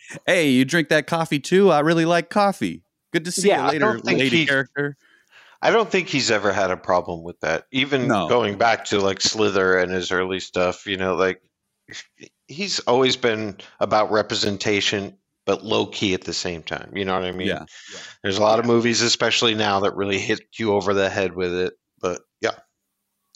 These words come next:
Speaker 3: He knows how to write
Speaker 2: I
Speaker 3: female
Speaker 2: don't
Speaker 3: characters, and he always has.
Speaker 2: Yeah. Um, Andrea wanted to point out the importance of the scene between Yondu and Rocket. Um, as someone who worked with at-risk kids, um,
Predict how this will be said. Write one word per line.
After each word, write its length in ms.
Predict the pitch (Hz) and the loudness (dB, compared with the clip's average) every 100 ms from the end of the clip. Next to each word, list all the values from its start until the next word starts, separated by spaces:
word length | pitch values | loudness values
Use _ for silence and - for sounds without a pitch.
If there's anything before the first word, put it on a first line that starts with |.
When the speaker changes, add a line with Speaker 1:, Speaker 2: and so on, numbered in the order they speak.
| - | -6
Speaker 3:
He 180 | 170 170 | 0 2
knows 220 | 147 147 | 4 2
how 100 | 135 | 2
to 80 | 113 | 2
write 220 | 110 110 | 2 2
Speaker 2:
I 20 | - | 0
Speaker 3:
female 320 | 107 101 98 | 0 0 -2
Speaker 2:
don't 80 | - | 0
Speaker 3:
characters, 500 | 101 92 - 95 87 | 0 0 -2 -4 -2
and 140 | 95 | -6
he 100 | 92 | -4
always 220 | 90 90 | -6 -6
has. 320 | 85 82 85 _ _ _ _ _ | -6 -8 -10 _ _ _ _ _
Speaker 2:
Yeah. 160 | - 101 _ - - - | -16 -16 _ -20 -12 -2
Um, 200 | 175 160 185 | 0 0 0
Andrea 340 | 180 180 190 | 0 2 2
wanted 220 | 170 160 | 2 0
to 60 | 151 | -2
point 260 | - 160 143 | -4 -2 0
out 180 | 135 - | 0 0
the 80 | |
importance 440 | 131 127 135 139 131 | -6 -4 -4 -6 -8
of 80 | 107 | -8
the 60 | |
scene 220 | 117 135 127 | -6 -4 -4
between 300 | 127 131 117 | -2 -2 -2
Yondu 340 | 101 110 123 | -2 -2 -4
and 120 | 117 101 | -4 0
Rocket. 640 | 98 98 170 175 - - _ _ - | 0 2 -2 -6 -10 -16 _ _ -2
Um, 460 | 120 107 98 101 110 _ _ _ _ _ _ _ _ _ _ | 0 0 -4 -10 -18 _ _ _ _ _ _ _ _ _ _
as 140 | - - | -10 -6
someone 180 | 117 | -6
who 80 | 107 | -4
worked 240 | 101 107 - | -4 -6 -6
with 140 | 110 | -8
at-risk 460 | 107 110 131 - - | -8 -6 -8 -8 -6
kids, 500 | 143 131 123 - - - | -2 -2 -4 -16 -10 -4
um, 400 | 120 110 107 | -2 -4 -8